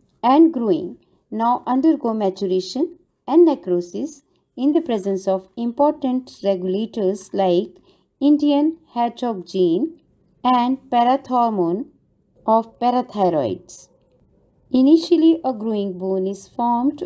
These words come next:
of a core of cartilage covered by a layer of bone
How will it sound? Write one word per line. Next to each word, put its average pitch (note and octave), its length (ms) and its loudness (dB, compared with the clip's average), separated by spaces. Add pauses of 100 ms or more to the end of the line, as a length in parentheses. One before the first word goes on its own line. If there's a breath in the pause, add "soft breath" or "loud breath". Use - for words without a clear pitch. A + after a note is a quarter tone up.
of G3+ 360 -2 (540)
a G#3+ 80 -2
core D#4 480 2
of D4+ 160 -4
cartilage F#3 760 -4
covered C4 440 -4
by F3 280 -4 (100)
a G3 80 -6
layer A#3 320 -4
of G3+ 200 -6
bone F3+ 480 0